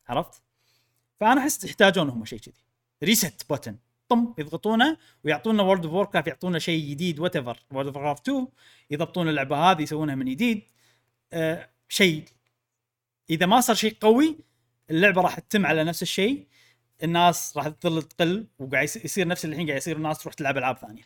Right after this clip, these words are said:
فعشان شي أنا بسلط الضوء على الموضوع هذا، ولو أن الموضوع أنا ما ودي أتكلم عن مواضيع فيها سوالف نفس تحرشات جنسية، ما تحرشات جنسية، أشياء كذي. فبس. زين خلينا نكمل، في سوالف ترى ما قلنا،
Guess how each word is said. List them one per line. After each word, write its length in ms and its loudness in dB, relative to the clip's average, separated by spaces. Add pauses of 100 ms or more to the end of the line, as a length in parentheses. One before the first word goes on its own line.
(640)
فعشان 180 -4
شي 120 4
أنا 120 6
بسلط 320 -4
الضوء 180 -4
على 100 -4
الموضوع 380 -2
هذا، 100 2
ولو 260 4
أن 100 2
الموضوع 440 -4 (420)
أنا 140 0
ما 180 6
ودي 240 2
أتكلم 340 0
عن 80 -4
مواضيع 400 0
فيها 360 -6
سوالف 600 -6
نفس 500 -18 (300)
تحرشات 420 -8
جنسية، 220 -10
ما 80 -10
تحرشات 420 -18
جنسية، 220 -18
أشياء 200 -16
كذي. 180 -20 (920)
فبس. 420 -16 (340)
زين 140 -8
خلينا 180 0
نكمل، 140 2
في 100 -4
سوالف 280 -2
ترى 160 -6
ما 60 -2
قلنا، 200 -6